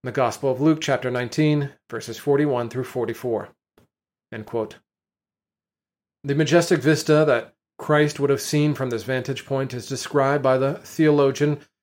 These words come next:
Alfred Edersheim. Quote, "What a panorama over which to roam with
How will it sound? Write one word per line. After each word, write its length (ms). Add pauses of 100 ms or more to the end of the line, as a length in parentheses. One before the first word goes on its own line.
(200)
Alfred 320
Edersheim. 600 (1000)
Quote, 340 (1040)
"What 140
a 60
panorama 680
over 180
which 240
to 100
roam 280
with 200